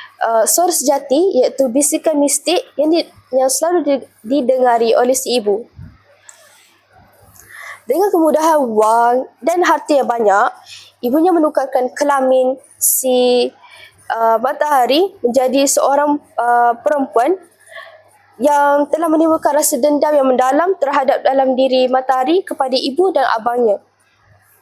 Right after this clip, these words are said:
Matahari dipaksa untuk menjadi seorang penari, manakala Rahadian bebas melakukan apa sahaja sebagai seorang lelaki. Ibunya yang mempunyai masalah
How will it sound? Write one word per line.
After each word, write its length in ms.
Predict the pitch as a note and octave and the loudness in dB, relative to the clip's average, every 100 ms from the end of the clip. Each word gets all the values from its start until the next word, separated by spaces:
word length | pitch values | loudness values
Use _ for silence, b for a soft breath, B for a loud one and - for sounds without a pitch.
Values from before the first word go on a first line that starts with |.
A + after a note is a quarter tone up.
| _ - B B B B B B B B - | _ -20 B B B B B B B B -6
Matahari 400 | C4 D#4 E4 F#4 | -4 -2 0 0
dipaksa 400 | F4 C#4+ C#4+ E4+ | 0 -2 0 -2
untuk 240 | D#4 B3 | 0 0
menjadi 200 | B3+ C4 | 2 2
seorang 280 | C#4 C4+ C#4 | 2 2 0
penari, 480 | C4+ A#3+ A3 C#4+ F4 - | 0 0 2 0 -2 -4
manakala 560 | A#3+ B3+ B3+ A#3+ A#3 | -2 0 0 0 2
Rahadian 560 | B3 C#4 A#3 B3 D4 G#4 - B B B B B B _ - | 2 2 0 0 0 0 -6 B B B B B B _ -6
bebas 320 | E4+ G4 - | -2 0 0
melakukan 400 | D4 D4 C#4+ - | 0 0 0 -2
apa 200 | C#4 C#4 | -2 -2
sahaja 320 | C4+ B3+ D4+ | 0 0 0
sebagai 400 | F#4+ D4 C4 C4 | 0 0 0 0
seorang 320 | C4+ D4 D#4 D4 | 0 0 2 2
lelaki. 480 | C4+ A#3 - G#3 - _ _ _ _ _ _ _ _ _ _ _ b b - | 2 0 -2 -4 -6 _ _ _ _ _ _ _ _ _ _ _ b b -6
Ibunya 480 | C#4 E4+ F#4 G4+ E4 | 0 2 2 2 2
yang 80 | |
mempunyai 400 | D#4 D4 C#4+ D4 | 2 2 2 4
masalah 400 | C#4+ C#4+ D4+ D4 | 2 0 0 0